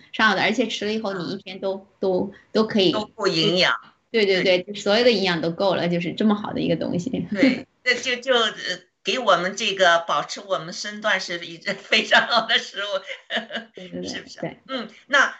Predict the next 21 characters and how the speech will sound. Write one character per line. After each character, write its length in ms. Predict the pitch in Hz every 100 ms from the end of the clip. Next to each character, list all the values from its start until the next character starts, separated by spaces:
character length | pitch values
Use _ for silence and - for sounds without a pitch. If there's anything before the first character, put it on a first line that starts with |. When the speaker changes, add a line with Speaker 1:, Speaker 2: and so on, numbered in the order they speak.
| _
Speaker 2:
他 200 | - 339
这 120 | 339
儿 80 | 339
说 320 | - 285 277
呢， 80 | 269 240 -
隐， 400 | - 190 175 175 - -
隐 440 | 180 180 175 165
藏 440 | - 170 160 240
的 160 | 370 320
玛 200 | 185 147
瑙， 260 | 160 131 - - _
为 160 | 339 330
什 200 | 277 220
么 80 | 262
叫 260 | 320 277 -
隐 280 | 180 147 143
藏 300 | - 147 202
的 160 | 220 185
玛 180 | 131 104
瑙 280 | 113 107
呢？ 140 | 127